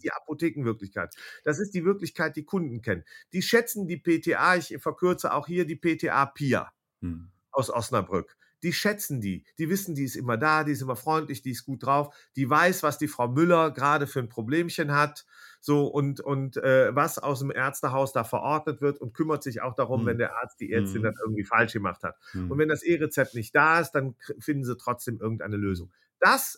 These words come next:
Speaker 1: ist die P T A, über die
Speaker 2: Hm.
Speaker 1: Thomas Preis sagt, die kann es nicht.
Speaker 2: Mhm. Übrigens, nicht
Speaker 1: Also
Speaker 2: nur die öffentliche,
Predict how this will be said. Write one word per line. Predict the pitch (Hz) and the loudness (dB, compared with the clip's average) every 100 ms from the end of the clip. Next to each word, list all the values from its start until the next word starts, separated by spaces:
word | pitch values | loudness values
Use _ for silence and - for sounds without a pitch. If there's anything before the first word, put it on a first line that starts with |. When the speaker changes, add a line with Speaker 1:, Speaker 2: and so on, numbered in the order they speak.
| - | -4
Speaker 1:
ist | 208 202 | -4 -4
die | 175 | -6
P | - 156 | 0 0
T | 147 135 | 2 2
A, | 165 226 | 4 4
über | 160 143 | 2 0
die | 139 | 0
Speaker 2:
Hm. | |
Speaker 1:
Thomas | 90 285 254 247 _ | 0 2 0 0 _
Preis | 135 139 147 | 2 2 2
sagt, | 123 110 139 - _ | 2 4 4 0 _
die | 139 - | -8 -4
kann | 123 104 | -2 -2
es | 85 78 | -6 -10
nicht. | 65 - - _ _ _ _ _ _ | -16 -18 -20 _ _ _ _ _ _
Speaker 2:
Mhm. | 101 80 85 110 _ - - _ _ _ _ _ _ _ _ - | -4 -2 -4 -10 _ -20 -20 _ _ _ _ _ _ _ _ 2
Übrigens, | 143 104 - - | 4 4 2 -4
nicht | 120 117 | -2 -2
Speaker 1:
Also | 113 | 0
Speaker 2:
nur | |
die | 98 | -2
öffentliche, | 104 147 123 | -2 -2 -6